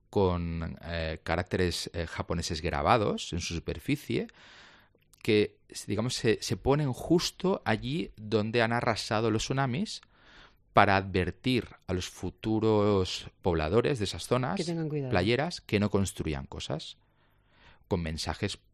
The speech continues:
Speaker 1: como, por ejemplo, el que voy a leer ahora, que es: "Recuerda la calamidad de los grandes tsunamis, no construyas casas más allá de este punto", por ejemplo. Hay otros tantos, ¿eh? Incluso hay a veces pequeñas recomendaciones, como: "En caso de terremoto,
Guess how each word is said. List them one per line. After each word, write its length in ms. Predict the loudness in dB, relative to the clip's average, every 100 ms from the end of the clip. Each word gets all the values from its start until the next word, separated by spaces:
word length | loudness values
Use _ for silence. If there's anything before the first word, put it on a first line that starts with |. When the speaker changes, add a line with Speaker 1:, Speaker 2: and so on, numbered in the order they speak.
| _ _ -6
Speaker 1:
como, 200 | -6 -4
por 140 | -8
ejemplo, 300 | -8 -6 -4
el 60 | -4
que 80 | -6
voy 100 | -10
a 40 |
leer 160 | -10 -8
ahora, 280 | -6 -4 -4
que 100 | -4
es: 160 | -6 -8
"Recuerda 680 | -8 -6 2 4 6 4 0
la 160 | 0
calamidad 720 | 2 2 2 0 0 2 0 -2
de 140 | -6
los 160 | -6 -6
grandes 280 | -8 -8 -6
tsunamis, 600 | -2 -2 0 -2 -4 -10 -18 -20 -12
no 320 | -2 2 2
construyas 640 | 2 -2 -2 -2 0 0 0
casas 420 | -2 0 -4 -4
más 200 | -4 -2
allá 320 | -4 -4 -4 -6
de 120 | -10
este 180 | -10 -12
punto", 340 | -12 -14 -18 -20 _ -10
por 120 | -10
ejemplo. 340 | -8 -16 -20 -20 _ _ -20 -4
Hay 140 | 2 2
otros 220 | 2 -4
tantos, 380 | -8 -10 -8 -4
¿eh? 240 | -2 -2
Incluso 360 | -4 -8 -6 -4
hay 140 | -2
a 60 | -2
veces 400 | -2 -2 -2 -4 -14 -20 -20 -20 _
pequeñas 600 | -4 0 0 0 0 -2
recomendaciones, 840 | -2 -2 -2 -2 2 2 4 0 -2
como: 300 | -2 -2 -4
"En 100 | -2
caso 200 | 0 0
de 60 | -2
terremoto, 600 | 0 -2 -2 0 0 0